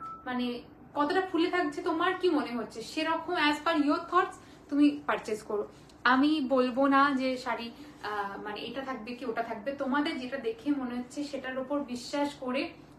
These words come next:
জিনিসটা purchase করো। Just it's, it's, আহ, মানে, অস-, অসাধারণ শাড়িটা, কোনো ফুলে থাকার ব্যাপারই থাকবে না। তোমার ঘড়িটা কোথা থেকে নিয়েছো? This is,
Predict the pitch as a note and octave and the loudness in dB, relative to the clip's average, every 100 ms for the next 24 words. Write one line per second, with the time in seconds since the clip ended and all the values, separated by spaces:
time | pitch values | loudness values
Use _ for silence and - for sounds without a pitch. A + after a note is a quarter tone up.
0 | A3+ B3 B3+ - B3 G3+ - G#3 - G#3 | -6 -4 -4 -6 -8 -8 -8 -10 -8 -10
1 | - - - C#4+ D4+ - D#4 D4 - - | -10 -18 -12 -2 -2 -2 -2 -2 -4 -4
2 | D#4+ - - - - - - B3 B3 C#4 | -4 -4 -10 -20 -20 -10 -4 0 2 6
3 | D4 D4 D4 D4+ - - - D#4 - G#4+ | 6 6 6 4 4 -4 2 2 8 8
4 | G#4 A#3+ G3+ G3 - - G#3+ G3 - - | 8 4 0 -4 -10 -6 -4 -4 -6 -10
5 | - D4 F4+ - D4 C#4+ C#4+ C4+ A#3+ A#3 | 2 4 4 4 6 6 4 2 0 0
6 | A#3+ C4 G#3 F#3 F#3 F3+ - - - - | -2 0 -2 -2 -8 -8 -14 -20 -20 -20
7 | - - - - - - - C#4 C#4+ D4+ | -20 -20 -20 -20 -20 -14 2 6 8 8
8 | C#4 C4+ D4 C#4 C4+ C#4 C#4+ C4+ B3+ D4 | 8 8 4 4 4 2 2 2 2 0
9 | C4 B3 D#4 E4+ | -2 -2 0 0